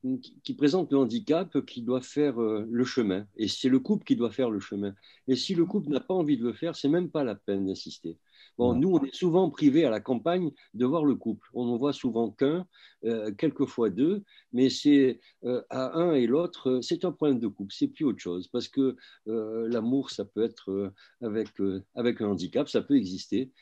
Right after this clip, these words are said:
Speaker 1: Donc après, il y a une séparation, ou alors il y a, euh, ou carrément, simplement, mais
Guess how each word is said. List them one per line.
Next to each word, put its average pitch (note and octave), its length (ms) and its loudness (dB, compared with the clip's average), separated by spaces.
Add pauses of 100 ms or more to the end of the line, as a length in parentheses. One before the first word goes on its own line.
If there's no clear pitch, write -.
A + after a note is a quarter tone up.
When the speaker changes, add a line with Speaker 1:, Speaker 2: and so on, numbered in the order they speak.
(120)
Speaker 1:
Donc C3+ 220 2
après, E3 460 0
il A#2+ 80 -4
y - 20 6
a B2+ 60 6
une A#2+ 80 2
séparation, C3 760 -2 (260)
ou C3+ 180 8
alors A#2+ 340 2
il A2+ 60 -4
y G#2+ 60 -2
a, A2 120 -4
euh, G2 340 -6 (320)
ou A2+ 80 -8
carrément, A2 600 -4
simplement, A2+ 580 -2
mais C3+ 140 -4